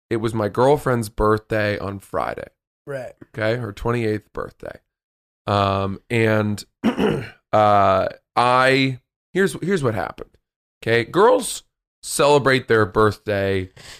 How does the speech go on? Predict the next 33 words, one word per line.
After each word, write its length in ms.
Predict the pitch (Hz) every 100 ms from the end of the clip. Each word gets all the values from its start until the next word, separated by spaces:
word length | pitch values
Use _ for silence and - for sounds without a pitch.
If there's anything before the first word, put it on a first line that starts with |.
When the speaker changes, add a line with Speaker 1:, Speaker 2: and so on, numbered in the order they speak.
| _ _ _ _ - _ 123
Speaker 1:
very 460 | 110 131 135 123
differently 580 | 107 101 - - 80 - 226 -
Speaker 2:
<laughs> 220 | - _
Speaker 1:
from 200 | - - 107
how 180 | 107 107
guys 400 | 104 101 101 -
celebrate 440 | 98 - 98 92
their 120 | -
birthday. 460 | - - - - - - _ _ _ _ -
Girls 360 | 143 185 196
treat 300 | - 165 147
their 160 | 135 127
birthday 680 | 110 110 107 110 104 104 -
as 260 | 107 113 113
if 220 | 110 -
it's 280 | 113 - 117
like, 460 | 104 101 98 - _ _ _ _ _ _ _ _ _ _ _ -
uh, 960 | 117 110 113 113 117 117 117 117 120 113 - _ _ _ _ _ -
a 60 | 139
pro-, 360 | - 185 -
you 140 | - 185
know, 140 | 180
a 60 | 175
process 840 | 185 170 165 - 110 82 - - -
Speaker 2:
Like 80 | 123
Speaker 1:
that 20 | -
Speaker 2:
an 60 |
Speaker 1:
everyone 300 | 123 - 143 156
Speaker 2:
inauguration. 520 | 139 165 170 117 139
Speaker 1:
needs 120 | 113
to 100 | 123
subscribe 760 | - 113 - - 107 104 98
to 420 | - 110 98 95